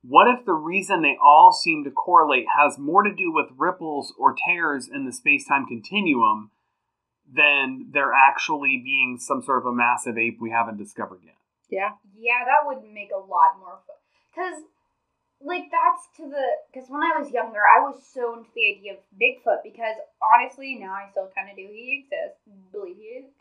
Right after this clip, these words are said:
Speaker 3: it exists in
Speaker 1: Me
Speaker 3: some
Speaker 1: too. Yeah.
Speaker 3: circumstances. But when I was younger, the way I got out of it was like, "Well, they're right. Like,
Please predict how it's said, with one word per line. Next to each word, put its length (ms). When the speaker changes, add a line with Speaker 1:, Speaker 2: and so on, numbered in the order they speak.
Speaker 3:
it 260
exists 540
in 80
Speaker 1:
Me 160
Speaker 3:
some 100
Speaker 1:
too. 220
Yeah. 160
Speaker 3:
circumstances. 880
But 320
when 120
I 120
was 180
younger, 400
the 100
way 160
I 80
got 320
out 60
of 60
it 140
was 240
like, 320
"Well, 460
they're 160
right. 500
Like, 240